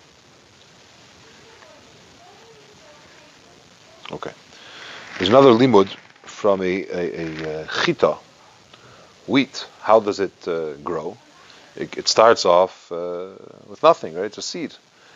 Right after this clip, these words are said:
And then it grows its clothes. It grows the garment around it. Why then Ksubas brings a Kal Vachomer from a chita, from a wheat kernel that, that's planted when, it, when it's naked without any clo-, clothing.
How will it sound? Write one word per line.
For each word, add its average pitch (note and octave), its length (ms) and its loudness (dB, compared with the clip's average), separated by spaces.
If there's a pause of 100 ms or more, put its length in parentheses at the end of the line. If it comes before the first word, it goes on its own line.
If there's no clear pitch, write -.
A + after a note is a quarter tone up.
(160)
And E2 80 -16
then F#2 100 0
it F#2+ 120 0
grows C3 440 8
its - 220 -6
clothes. B2 540 -2
It F2 80 -20
grows A2+ 300 2
the A2 60 -8
garment G#2+ 380 2
around D2 280 -8
it. G1+ 100 -12 (680)
Why A#2 140 6
then A#2+ 120 2
Ksubas C#3+ 360 4
brings A2+ 180 0
a A2+ 60 2
Kal G#2+ 160 6
Vachomer C3 500 0 (380)
from G#2 200 -2
a F#2+ 80 -4
chita, C#3+ 540 0 (140)
from F2 260 -6
a D2 200 -6
wheat E2+ 320 -4
kernel G#2+ 340 2
that, F2 120 0
that's - 380 -8
planted F2+ 400 -2
when, E2 160 -8
it, D#2 160 -12
when D#2 240 -12
it's - 180 -16
naked F#2 320 0
without F2+ 220 0
any F2+ 140 -2
clo-, D#2+ 300 -4
clothing. E2 500 -6